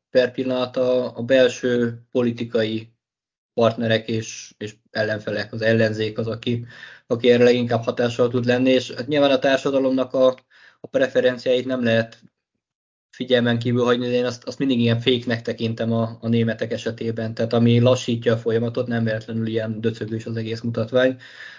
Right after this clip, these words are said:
ami pedig gyorsítja, az a, az a gazdasági érdekek, a védelmi ipari szereplők, de azt, hogy hogyan tematizálják, azt szerintem a politikai arénában birkózó erők határozzák meg elsődlegesen. Én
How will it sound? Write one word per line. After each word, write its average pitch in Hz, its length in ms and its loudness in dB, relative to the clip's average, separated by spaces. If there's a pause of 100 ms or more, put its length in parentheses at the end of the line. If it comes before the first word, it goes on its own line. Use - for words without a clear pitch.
ami 123 320 2
pedig 120 260 4
gyorsítja, 120 540 2
az 120 140 0
a, 117 200 2
az 117 100 -2
a 117 80 2
gazdasági 110 500 0
érdekek, 110 440 -6
a 107 80 -6
védelmi 107 380 -2
ipari 107 260 -4
szereplők, 113 680 -2 (540)
de 117 220 0
azt, 127 180 4
hogy 123 160 -4
hogyan 131 300 2
tematizálják, 113 840 0
azt 113 120 -6
szerintem 113 320 -4
a 110 80 -4
politikai 110 560 -2
arénában 107 840 -2
birkózó 110 580 -4
erők 104 580 -2
határozzák 107 580 -4
meg 110 120 -2
elsődlegesen. 113 840 0 (760)
Én 117 520 0